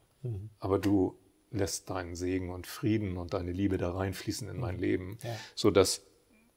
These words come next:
Speaker 2: wie Hildegard von Bingen sagt ja, unsere Wunden können zu Perlen werden
Speaker 1: Mhm.
Speaker 2: oder er möchte sie
Speaker 1: Mhm.
Speaker 2: zu Perlen machen.
Speaker 1: Mhm.
Speaker 2: Das klingt vielleicht ein bisschen,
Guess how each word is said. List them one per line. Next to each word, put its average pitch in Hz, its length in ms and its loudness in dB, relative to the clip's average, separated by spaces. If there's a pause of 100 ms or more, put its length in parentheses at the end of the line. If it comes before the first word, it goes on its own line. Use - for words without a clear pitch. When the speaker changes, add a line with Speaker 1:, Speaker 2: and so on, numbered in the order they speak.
(200)
Speaker 2:
wie 98 560 -2 (1080)
Hildegard 120 440 12
von 117 160 6
Bingen 120 220 12
sagt 110 240 10
ja, 120 160 12
unsere 104 640 4 (460)
Wunden 101 920 -2
können 95 600 -2 (300)
zu - 160 -2
Perlen 90 460 -6
werden 82 360 -12 (160)
Speaker 1:
Mhm. 101 60 -8
Speaker 2:
oder 101 180 -2
er 98 140 0
möchte 92 300 -2
sie 92 100 -2
Speaker 1:
Mhm. 92 60 -2
Speaker 2:
zu - 100 -8
Perlen 90 300 -6
machen. 87 160 -6
Speaker 1:
Mhm. 95 40 -6
Speaker 2:
Das - 160 -6
klingt 113 400 2
vielleicht 104 480 2
ein 107 60 -6
bisschen, 101 360 -6